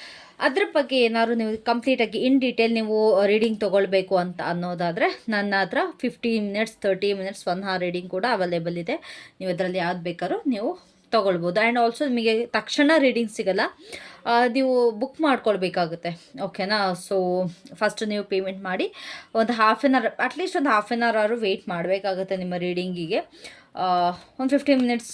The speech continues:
ತರ್ಟಿ ಮಿನಿಟ್ಸ್, ಒನ್ ಅವರ್ ಯಾವುದೇ ಆದ್ರೂ ಕೂಡ ನೀವು ವೇಟ್ ಮಾಡಿ ರೀಡಿಂಗ್‌ನ ತೊಗೊಳ್ಬೋದು, ಓಕೆನಾ? So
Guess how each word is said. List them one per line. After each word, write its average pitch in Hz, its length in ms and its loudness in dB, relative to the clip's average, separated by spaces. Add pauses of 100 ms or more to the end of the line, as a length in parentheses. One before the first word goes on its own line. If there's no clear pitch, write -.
(1600)
ತರ್ಟಿ 240 220 2
ಮಿನಿಟ್ಸ್, 220 400 -4
ಒನ್ 208 140 -2
ಅವರ್ 180 120 -2
ಯಾವುದೇ 233 240 4
ಆದ್ರೂ 202 320 0
ಕೂಡ 208 220 -4
ನೀವು 233 160 -2
ವೇಟ್ 175 280 -6
ಮಾಡಿ 202 200 -4 (400)
ರೀಡಿಂಗ್‌ನ 202 440 2
ತೊಗೊಳ್ಬೋದು, 190 600 -2 (220)
ಓಕೆನಾ? 196 440 -2
So 220 160 -2